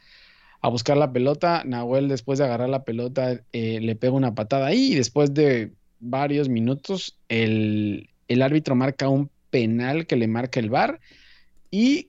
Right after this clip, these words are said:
Cabecita Rodríguez lo falla, güey. Lo puso nervioso Nahuel, se empezó a hincar Nahuel en la portería y puso nervioso al Cabecita. Entonces, ahí es donde te das cuenta que Cruz Azul ni está concentrado,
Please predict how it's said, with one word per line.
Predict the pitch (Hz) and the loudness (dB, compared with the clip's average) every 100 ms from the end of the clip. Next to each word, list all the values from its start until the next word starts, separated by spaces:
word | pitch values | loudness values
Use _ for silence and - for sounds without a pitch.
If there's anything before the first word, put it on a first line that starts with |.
| _ | _
Cabecita | - 135 123 139 147 | -2 -2 -2 -2 -2
Rodríguez | 127 117 127 127 120 | 0 0 0 0 -2
lo | 104 | -4
falla, | - 104 104 95 65 | -8 -8 -8 -8 -12
güey. | 50 - - - | -16 -20 -18 -2
Lo | 170 170 | 0 0
puso | 226 247 | 0 2
nervioso | 180 135 151 175 - 170 | 2 2 2 0 0 -2
Nahuel, | 131 110 117 156 233 | -2 -4 -2 -4 -6
se | - 139 | -8 -6
empezó | 131 131 156 | -6 -4 -2
a | |
hincar | 165 151 147 160 | -2 0 0 0
Nahuel | 135 120 123 147 | -4 -2 -2 -2
en | 147 | -2
la | 120 | -4
portería | 113 110 113 110 151 | -6 -6 -6 -2 -2
y | 143 | -2
puso | 131 127 135 107 110 107 | -4 -4 -2 -2 -4 -4
nervioso | 107 107 104 110 117 - | -4 -2 -2 -2 0 -2
al | 101 101 | -2 -2
Cabecita. | 104 101 101 117 - | -4 -4 -6 -8 -8
Entonces, | - - 120 127 117 - - - - - | -10 -4 0 2 2 -2 -18 -18 -10 2
ahí | 147 | 6
es | 220 | 6
donde | 202 | 6
te | |
das | 180 175 | 4 2
cuenta | 185 180 | 0 2
que | 143 | 0
Cruz | 123 | -2
Azul | 139 147 | -2 0
ni | 135 | -2
está | - - 151 | -4 -4 -4
concentrado, | 165 143 120 110 190 254 277 - | -4 -6 -6 -4 0 0 0 -4